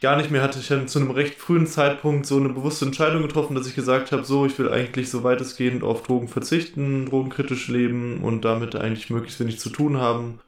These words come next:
meine Umwelt bewusst wahrnehmen und so und aus ganz vielen verschiedenen Aspekten heraus. Zum Beispiel Nikotin oder so habe ich noch nie konsumiert. Also ich habe noch nie eine Zigarette gezogen oder sowas. Und irgendwelche anderen Substanzen, da habe ich sowieso dann, ähm, einen großen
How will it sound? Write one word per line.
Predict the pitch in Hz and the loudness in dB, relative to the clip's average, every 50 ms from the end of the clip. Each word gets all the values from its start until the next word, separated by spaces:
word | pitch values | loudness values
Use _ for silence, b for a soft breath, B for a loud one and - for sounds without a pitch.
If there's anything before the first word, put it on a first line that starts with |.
| - 113 | -10 -6
meine | 110 107 104 | -4 -4 -2
Umwelt | 104 107 113 110 107 | 0 0 0 -2 -2
bewusst | 110 104 113 110 107 - - | -4 -4 -4 -6 -4 -2 -2
wahrnehmen | 104 107 107 107 107 107 104 104 | 0 0 0 -2 -4 -6 -6 -6
und | 104 - | -6 -4
so | - 113 123 135 135 | -2 0 0 0 0
und | - 110 104 - | -2 -4 -6 -6
aus | - - - - 117 - | -4 -4 -4 -4 -4 -2
ganz | - 135 131 131 - | -2 -2 -2 -2 -2
vielen | - 147 139 135 | 0 0 0 0
verschiedenen | - 127 110 - - 147 139 143 131 113 | -2 -4 -4 -2 -2 0 0 0 0 0
Aspekten | 107 110 - - - 117 117 - - 110 | -2 -4 -4 -4 -4 -4 -4 -4 -6 -8
heraus. | 107 107 104 101 107 120 139 156 156 - - - _ _ _ _ _ _ _ - | -6 -6 -4 -4 -2 0 0 -2 -2 -6 -12 -18 _ _ _ _ _ _ _ -12
Zum | - - 143 139 | -8 -4 0 0
Beispiel | 143 143 143 - 151 135 131 131 | 0 0 2 2 4 4 4 4
Nikotin | 131 135 135 135 143 139 - 160 165 160 | 4 2 2 0 0 -2 0 0 2 4
oder | 156 143 | 4 4
so | 131 139 | 4 2
habe | 139 135 | 2 2
ich | 135 135 | 0 -2
noch | 135 127 123 | -2 -4 0
nie | 131 135 135 135 127 117 117 - - | 2 4 4 4 4 2 -2 -8 -8
konsumiert. | - 135 120 110 113 117 117 113 110 107 110 | -4 -4 -2 0 0 0 0 2 0 0 0
Also | 110 104 107 | -2 -2 -2
ich | 123 | -2
habe | - 127 | -2 0
noch | 123 | 0
nie | 127 127 127 | 2 2 2
eine | 127 120 | 0 0
Zigarette | 117 - 120 120 117 131 135 - 139 | -2 -2 0 0 0 2 0 2 0
gezogen | 127 131 - - - 131 127 123 123 123 | 0 0 0 0 0 0 2 2 0 0
oder | 117 120 120 | 0 0 0
sowas. | 117 120 120 117 120 120 120 117 113 - - B B B B B B B - | 0 0 0 2 2 2 2 0 -4 -8 -14 B B B B B B B -6
Und | - 123 120 - | -2 -2 -2 0
irgendwelche | - - 127 92 113 127 123 127 - 120 | 0 0 0 2 2 0 0 0 0 0
anderen | 123 131 127 127 | 0 2 0 0
Substanzen, | 117 117 117 - - 117 113 113 110 - 123 110 | 0 -2 -2 -2 -2 -2 -2 -2 -2 -4 -2 0
da | 117 | 2
habe | 117 113 113 | 2 2 0
ich | 113 110 | -2 -6
sowieso | - 107 107 113 117 113 110 110 113 113 | -6 -8 -6 -4 -2 -2 -2 0 0 0
dann, | 117 110 110 110 - - | 0 0 0 -2 -2 -2
ähm, | 110 107 107 107 107 107 107 107 - - | 0 0 0 -2 -4 -6 -8 -10 -10 -10
einen | 110 107 | -10 -8
großen | - - 117 113 110 - - 110 110 107 110 | -4 -2 -2 -2 -2 -2 -4 -4 -4 -4 -8